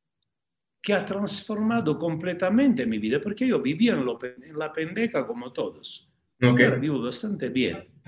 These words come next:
Speaker 1: Y vivo bastante bien, no porque tenga dinero, porque no lo tengo.
Speaker 2: Ok.
Speaker 1: No porque tenga éxito, porque me, eh, tengo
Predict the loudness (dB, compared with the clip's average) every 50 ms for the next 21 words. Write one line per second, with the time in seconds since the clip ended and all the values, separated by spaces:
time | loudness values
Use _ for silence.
0 | -16 -16 _ _ _ _ _ _ 0 4 4 6 8 8 6 6 6 4 4 2
1 | 2 2 0 0 2 0 0 0 2 2 2 2 2 2 0 0 -2 -4 -2 -2
2 | -2 -2 0 0 0 2 0 0 0 0 0 0 0 0 0 0 0 -4 -6 -10
3 | -8 -8 -6 -4 -2 0 0 0 -2 -2 -6 -8 -10 -10 -14 -20 -20 -20 -20 -20
4 | -20 _ _ _ _ _ _ _ _ _ _ -10 -8 -6 2 6 6 6 6 6
5 | 4 4 4 4 4 2 2 2 0 2 4 4 4 4 4 2 0 -2 -4 -2
6 | -4 -4 -2 -2 -4 -4 -2 -2 -2 -2 -4 -8 -16 _ _ _ _ _ _ _
7 | _ _ _ _ _ _ _ _ _ _ _ -4 -2 0 0 0 -2 -2 -6 -10
8 | -14 -12 -10 -8 -8 -8 -10 -12 -12 -14 -14 -16 -16 -20 -20 -18 -18 -18 -10 -4
9 | -2 0 2 2 2 2 2 0 -6